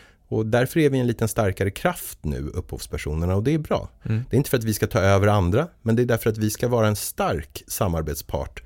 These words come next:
Speaker 1: med andra. Och när det finns balans, då brukar det bli både bättre avtal och ett bättre samarbete. Och ingen blir utnyttjad.
Speaker 2: Mm. Finns det några restriktioner för vem som får vara medlem eller inte?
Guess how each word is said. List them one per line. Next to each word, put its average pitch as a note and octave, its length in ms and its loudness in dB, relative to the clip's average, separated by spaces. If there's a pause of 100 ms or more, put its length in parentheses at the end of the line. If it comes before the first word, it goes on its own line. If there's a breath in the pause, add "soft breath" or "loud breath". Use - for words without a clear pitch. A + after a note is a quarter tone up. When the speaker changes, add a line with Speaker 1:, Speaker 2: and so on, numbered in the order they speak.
(140)
Speaker 1:
med G2+ 480 2
andra. E2+ 360 -8 (380 loud breath)
Och F#2+ 440 2
när G2+ 120 4
det G2+ 120 4
finns G#2+ 280 0
balans, A2+ 760 0 (460)
då A2 500 4
brukar G2 380 0
det F2+ 100 2
bli F2 320 0
både E2+ 220 0
bättre - 300 -2
avtal A2+ 580 2
och A2 60 4
ett - 120 -4
bättre D#2+ 240 -6
samarbete. F2 720 -2 (320 loud breath)
Och A2+ 160 0
ingen D#2+ 220 2
blir F2+ 120 -2
utnyttjad. - 560 -6
Speaker 2:
Mm. A2 220 -4 (500 loud breath)
Finns C3 180 2
det C3 80 2
några B2 140 2
restriktioner C#3 840 2
för F2 500 0 (220)
vem F#2+ 280 -2
som F#2+ 140 -2
får G2 120 0
vara F#2+ 260 2
medlem F2 360 -4
eller E2 160 -4
inte? E2 300 -8